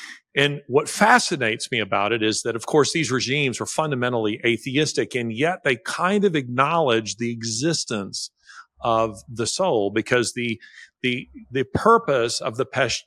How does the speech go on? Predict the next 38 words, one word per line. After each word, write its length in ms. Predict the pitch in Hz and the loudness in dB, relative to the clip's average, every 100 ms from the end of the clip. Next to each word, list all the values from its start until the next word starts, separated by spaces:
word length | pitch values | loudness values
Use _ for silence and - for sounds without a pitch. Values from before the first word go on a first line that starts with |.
| - | -4
Pitești 420 | 131 - 151 - | -2 2 0 0
Experiment 640 | 139 - - 180 127 107 - | -6 -4 0 2 2 0 -4
was 100 | 120 | -8
to 140 | - | -6
take 420 | - 156 160 160 - _ - - - - | -2 0 0 -2 -14 _ -20 -20 -20 -10
these, 580 | 117 147 143 143 123 - | 0 2 4 2 0 -4
um, 440 | 120 117 123 127 | -2 -2 -2 0
men, 320 | 151 151 104 110 | 2 2 2 2
and 100 | 120 | 2
I 80 | |
think 220 | 131 208 233 | 0 -2 0
it 60 | |
was 140 | 190 139 | -2 -2
exclusively 840 | 139 - 165 160 147 139 113 117 | -4 -4 0 0 0 -2 0 0
men 480 | 113 120 110 98 101 | 0 0 0 0 -4
who 120 | 104 | -2
were 140 | 104 | -2
held 360 | 98 143 123 117 | 0 0 2 0
in 80 | 107 | 0
this 180 | 110 - | -2 -4
particular 560 | 117 113 - 107 95 _ - - _ | -8 -8 -4 -4 -4 _ -20 -20 _
prison, 560 | 190 175 123 113 110 - - | 0 0 -2 -6 -8 -10 -6
and 300 | 139 143 131 | -2 -2 -2
to, 380 | - 139 131 120 _ _ - _ _ _ _ _ _ _ _ | -4 -2 -2 -6 _ _ -20 _ _ _ _ _ _ _ _
um, 280 | 143 143 143 | 2 2 0
torture 440 | - 226 226 180 | 0 2 2 0
them 160 | 143 131 | 0 0
to 180 | - 190 | 0 -2
such 340 | - 190 - | -2 -2 -2
a 40 | 170 | -2
degree 540 | 139 135 160 139 113 | -2 -2 0 0 0
that 160 | 113 135 | -2 0
they're 140 | 131 | -2
willing 420 | 113 120 147 156 | 0 2 2 0
to 120 | 139 120 | -2 -6
violate 800 | 101 127 131 139 120 110 104 - | 0 2 4 2 2 0 -2 -4
their 140 | 107 | -6
consciences. 1040 | - - 147 139 98 90 - - - - | -4 -6 -4 -2 -6 -6 -10 -10 -14 -14